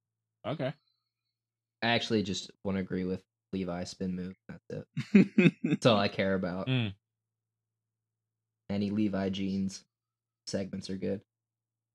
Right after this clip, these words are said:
Speaker 3: Anything that keeps Aaron off the screen. <laughs>
Speaker 2: That too. Yeah, Mikasa actually showing up Aaron again, then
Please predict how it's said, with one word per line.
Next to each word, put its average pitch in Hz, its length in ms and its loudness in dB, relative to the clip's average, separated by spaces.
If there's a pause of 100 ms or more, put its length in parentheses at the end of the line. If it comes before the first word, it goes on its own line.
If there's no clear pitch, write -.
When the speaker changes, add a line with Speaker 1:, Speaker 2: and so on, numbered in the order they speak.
(360)
Speaker 3:
Anything 113 440 -2
that 107 200 0
keeps 107 320 -2
Aaron 101 520 -4
off 92 220 -2
the - 60 -12
screen. 185 460 -4
<laughs> - 40 -20 (320)
Speaker 2:
That 214 600 8
too. 101 160 4 (1600)
Yeah, 135 140 8
Mikasa 135 560 6
actually 113 400 4
showing 104 300 4
up 104 180 2
Aaron 101 240 2
again, 104 300 2
then 101 220 0